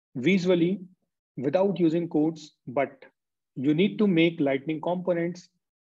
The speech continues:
available in the Lightning App Builder. So if you are creating any home page, app page, or record page with the help of Lightning App Builder, so there you just need to drag and drop the components.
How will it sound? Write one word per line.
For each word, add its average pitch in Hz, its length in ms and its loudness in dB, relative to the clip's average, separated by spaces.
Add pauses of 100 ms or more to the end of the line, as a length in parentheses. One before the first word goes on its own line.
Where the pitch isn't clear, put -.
available 170 500 0
in 147 120 0
the 147 100 -2
Lightning 143 540 -6
App 131 220 -4
Builder. 113 360 -6 (460)
So - 180 -2
if 165 240 2
you 190 100 4
are 196 60 4
creating 165 520 -2
any 165 500 -8
home 160 360 -2
page, 156 360 0 (320)
app 143 260 -6
page, 151 300 -2
or 151 100 -2
record 139 420 -4
page 123 320 -6 (460)
with 143 140 -2
the 151 80 0
help 160 240 -2
of 160 200 -2
Lightning 147 460 -4
App 143 220 -6
Builder, 123 340 -4 (400)
so - 180 -4
there 165 400 2
you 156 200 -2
just 175 260 -2
need 175 240 -6
to 180 380 0
drag 147 280 -2
and 175 160 -6
drop 143 220 -6
the 160 80 -2
components. 131 760 -8